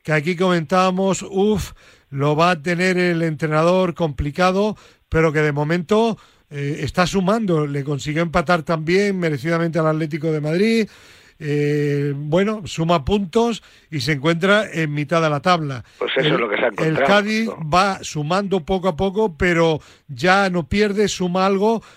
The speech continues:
Speaker 1: puede ser un partido igualado, ¿no?
Speaker 2: No, claro que está, y ahora, ahora han cogido más fuerza. Pero tuvo la suerte de que a última hora, bueno, penalti, pues penalti, pero vamos, eh,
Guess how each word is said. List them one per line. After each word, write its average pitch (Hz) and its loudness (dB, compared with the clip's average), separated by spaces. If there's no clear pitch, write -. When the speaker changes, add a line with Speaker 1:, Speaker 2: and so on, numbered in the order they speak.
Speaker 1:
puede 185 0
ser 214 0
un 202 -2
partido 190 -2
igualado, 196 2
¿no? 220 -2
Speaker 2:
No, 90 -10
claro 82 -2
que 78 -6
está, 90 -4
y 82 -2
ahora, 90 2
ahora 95 -2
han 92 -2
cogido 90 -4
más 76 -12
fuerza. 87 -4
Pero - -2
tuvo 123 2
la 135 2
suerte 117 -2
de 104 -2
que 87 -8
a 101 -2
última 101 -4
hora, 71 -6
bueno, 82 -10
penalti, 85 -8
pues - -14
penalti, - -12
pero 73 -8
vamos, 95 -4
eh, - -14